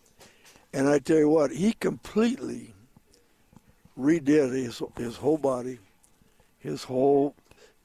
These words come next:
weightlifting program, his whole thing, and, and all due to his self. You know, I mean, he's a very extremely motivated, um,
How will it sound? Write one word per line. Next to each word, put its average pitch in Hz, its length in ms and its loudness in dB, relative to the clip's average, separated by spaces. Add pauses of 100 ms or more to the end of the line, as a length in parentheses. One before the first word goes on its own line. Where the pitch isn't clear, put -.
(400)
weightlifting 147 640 -2
program, 127 540 -6
his 131 160 -12
whole 139 320 0
thing, 131 460 -6 (680)
and, 131 460 -4 (420)
and 131 180 -8
all 156 280 2
due 160 300 2
to 127 180 -4
his 147 680 -2 (460)
self. - 640 -2 (840)
You 139 180 -4
know, 127 280 -4 (220)
I - 40 -8
mean, 127 180 -2
he's 160 220 -2
a 135 40 -2
very 143 540 0 (640)
extremely 165 640 0
motivated, 143 920 2 (1120)
um, 113 560 -10